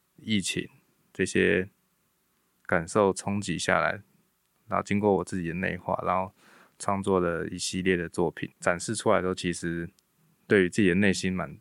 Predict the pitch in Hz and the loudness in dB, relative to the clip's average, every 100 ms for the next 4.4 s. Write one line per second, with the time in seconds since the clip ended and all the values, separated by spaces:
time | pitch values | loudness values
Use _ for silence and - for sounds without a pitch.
0 | - 104 98 92 90 85 - 87 90 - | -2 0 0 0 -2 -2 -2 -6 -6 -10
1 | 87 90 92 90 - _ _ _ _ _ | -8 -2 -2 -2 -10 _ _ _ _ _
2 | - 87 95 87 92 - 120 _ _ _ | -10 -4 0 0 0 -6 -10 _ _ _
3 | _ _ _ _ _ - - 87 98 90 | _ _ _ _ _ -16 -12 -4 -4 -4
4 | 80 90 80 - | 0 0 0 -4